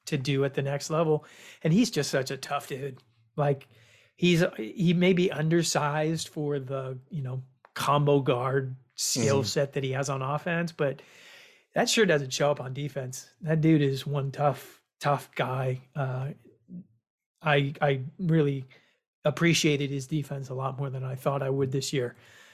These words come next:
Speaker 1: Um, so it, he's not a guy who's just gonna make it happen on one end.
Speaker 2: Mm. All right, let's, all right, let's get into the Chet. And so I think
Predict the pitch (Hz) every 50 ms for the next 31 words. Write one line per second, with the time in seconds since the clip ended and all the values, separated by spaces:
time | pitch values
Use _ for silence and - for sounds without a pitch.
0 | _ _ _ - - 143 135 131 127 127 135 135 - - - 151 147 143 143 156
1 | 151 - - 156 156 175 165 180 180 165 156 147 143 151 143 139 139 135 131 135
2 | 127 127 - 139 131 - - 143 135 131 131 131 127 127 - 135 135 - 135 131
3 | 131 - 131 127 127 123 123 131 127 127 127 127 131 - - _ _ - 101 98
4 | 98 - _ _ _ _ _ _ _ _ - - - - - - - _ - -
5 | 98 92 87 - - 113 110 - - - _ _ - - 110 101 92 - 104 110
6 | 110 - - - 127 123 123 120 113 - 120 113 104 101 98 - - 110 101 -
7 | - 110 98 - - - - _ _ - 98 98 98 98 98 92 - - - -
8 | - - - - - 131 120 117 110 117 - 147 165 160